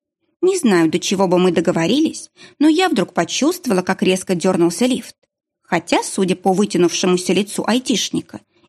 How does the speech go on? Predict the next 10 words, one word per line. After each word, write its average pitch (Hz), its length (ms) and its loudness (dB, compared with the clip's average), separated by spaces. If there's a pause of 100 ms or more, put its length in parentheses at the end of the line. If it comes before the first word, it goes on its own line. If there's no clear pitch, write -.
это 180 200 -2
не 320 160 6
лифт 320 240 -2
дернулся, 175 580 -2 (280)
а 196 80 0
со 170 180 -2
мной 160 240 4
что-то 175 320 -4
произошло. 175 680 -2 (500)
Ах, 214 320 -4